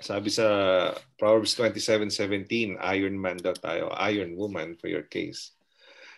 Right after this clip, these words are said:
Eh, as iron sharpens iron. So, one man sharpens another. So, we need each other na tayo mga Kristiyano. At tinatanong ko sa sarili ko, wh-, why I don't want to be a church worker or leader or pastor, no?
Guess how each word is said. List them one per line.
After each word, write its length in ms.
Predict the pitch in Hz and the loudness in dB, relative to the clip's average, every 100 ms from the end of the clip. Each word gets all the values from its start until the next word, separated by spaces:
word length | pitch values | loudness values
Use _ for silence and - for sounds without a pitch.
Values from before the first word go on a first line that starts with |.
| _ | _
Eh, 560 | - 92 90 92 90 87 | -4 -2 2 2 2 2
as 220 | 95 104 | 0 2
iron 420 | 113 117 120 113 | 4 6 6 4
sharpens 540 | 107 104 101 101 95 - | 2 2 2 2 -2 0
iron. 480 | 87 87 90 90 - _ _ _ _ _ _ _ | 0 0 -4 -6 -16 _ _ _ _ _ _ _
So, 220 | - 107 | -4 0
one 260 | 101 120 135 | 4 4 4
man 300 | 135 127 120 | 2 2 2
sharpens 880 | 113 104 101 95 92 90 - - _ _ _ - _ | 2 2 2 -2 -2 -6 -8 -10 _ _ _ -20 _
another. 720 | 92 92 85 80 90 82 - - | -2 0 0 0 -2 -4 -6 -12
So, 180 | - 95 | -8 -2
we 140 | 104 | 2
need 160 | 120 135 | 2 4
each 160 | 139 - | 2 2
other 320 | 104 98 104 90 | 2 2 0 -2
na 100 | 82 | -2
tayo 220 | 87 87 | -2 -2
mga 240 | 82 80 | -4 -8
Kristiyano. 640 | 92 87 - 82 80 85 - _ _ _ - _ - - - | -8 -6 -6 -6 -8 -12 -16 _ _ _ -20 _ -8 -4 -8
At 160 | - | -6
tinatanong 420 | 117 113 113 113 | -2 2 2 0
ko 40 | 101 | -2
sa 160 | - 104 | -2 0
sarili 260 | 104 101 | 0 -2
ko, 460 | 101 113 107 95 95 | -4 -2 -2 -2 -2
wh-, 140 | - | -2
why 180 | 104 104 107 - | 0 2 2 0
I 160 | 101 | -2
don't 240 | 101 107 104 | -2 -2 -2
want 240 | 110 101 98 | -4 -4 -4
to 60 | 92 | -2
be 180 | 98 | 0
a 80 | 92 | 0
church 400 | - - 98 - | -2 -4 -4 -4
worker 480 | 95 95 92 - 104 | -4 -4 -4 -4 -4
or 220 | 101 90 | -2 -4
leader 500 | 87 90 92 90 95 | -4 -4 -4 -2 -2
or 220 | 92 82 - | 0 -2 -4
pastor, 540 | 82 73 - - 80 | -8 -8 -10 -10 -12
no? 160 | 87 | -14